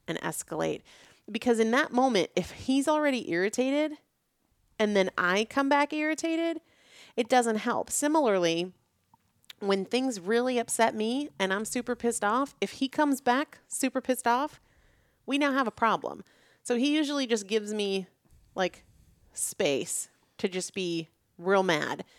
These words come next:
But the truth is, if you don't wanna keep getting really mad over the same thing that, that from the little bit that you shared, doesn't sound like it's a massive, huge issue, then you get to practice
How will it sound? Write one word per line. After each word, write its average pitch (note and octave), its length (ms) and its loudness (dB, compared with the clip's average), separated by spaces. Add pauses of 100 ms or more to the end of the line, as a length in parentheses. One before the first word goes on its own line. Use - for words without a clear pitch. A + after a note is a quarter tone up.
(400)
But A#3 140 0
the A#3+ 60 2
truth D#4+ 360 -4
is, F#3+ 500 0 (1400)
if A3 260 0
you G#3+ 300 -6 (160)
don't B3+ 300 4
wanna A#3 340 2
keep - 400 -6
getting G3+ 400 4
really G#3+ 280 0
mad G3+ 420 4
over F3 180 4
the E3+ 100 -4
same A#3 320 -2
thing A3+ 340 0
that, F3+ 220 6
that F#3+ 280 0 (380)
from F#3+ 220 -2
the E3 60 -2
little C#4+ 200 2
bit A#3+ 160 0
that F#3+ 100 0
you D3 80 -8
shared, F#3+ 480 4 (180)
doesn't B3 240 6
sound A#3 200 2
like G3 140 2
it's F#3 100 -4
a F3 40 -4
massive, E3+ 760 0 (180)
huge G3 360 -4
issue, E3+ 440 0 (680)
then A#3 200 6
you A3+ 380 -2
get A#3 260 0
to G#3+ 180 -6 (100)
practice - 840 -8